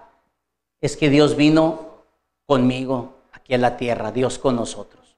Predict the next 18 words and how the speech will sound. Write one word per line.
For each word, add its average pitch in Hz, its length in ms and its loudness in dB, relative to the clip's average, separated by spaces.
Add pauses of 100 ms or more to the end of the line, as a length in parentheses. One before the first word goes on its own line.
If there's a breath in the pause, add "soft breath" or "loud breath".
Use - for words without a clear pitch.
Una 151 200 4
vez 147 160 6
más, 117 320 -2
Navidad 165 840 4
es 156 160 -4
primero, 175 460 4
¿qué? 285 500 0 (1500)
Tiene 139 200 4
un 139 100 2
Salvador. 143 800 4
Dos, - 640 2 (1700)
Dios 160 480 2 (840)
con 143 180 2
nosotros. 123 480 -4
Ahora, 202 260 6
con 214 200 4
esto 254 260 6
digo, 233 340 4